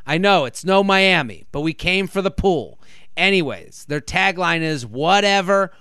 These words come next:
whenever.' And I have found that to be the opposite of the truth. In fact, I have never been told no more at a hotel in my <laughs> life." I'm attaching a list of things that this hotel has said no to.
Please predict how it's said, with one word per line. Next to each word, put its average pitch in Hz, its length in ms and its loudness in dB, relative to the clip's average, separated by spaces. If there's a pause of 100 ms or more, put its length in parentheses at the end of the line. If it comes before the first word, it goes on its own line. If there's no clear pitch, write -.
(180)
whenever.' 123 720 0
And 127 200 -4
I 151 60 2
have 170 180 2
found 190 400 2
that 185 200 -2
to 170 100 -6
be 170 100 -4
the 165 160 -6
opposite 208 560 0
of 214 60 -6
the 220 80 -2
truth. 214 340 -2 (400)
In 170 140 -2
fact, 226 320 0
I 214 80 2
have 202 140 2
never 214 220 0
been 220 160 0
told 208 320 0
no 202 300 2
more 196 560 2
at 180 100 0
a 175 60 4
hotel 175 420 0
in 170 140 -6
my 196 120 -2
<laughs> 165 100 0
life." 165 360 -4 (480)
I'm 185 160 2
attaching 302 560 2
a 214 60 2
list 226 340 4
of 233 140 0
things 208 460 0
that 170 140 -4
this 208 160 -4
hotel 208 460 2
has 185 120 -2
said 185 220 0
no 208 300 4
to. 165 420 0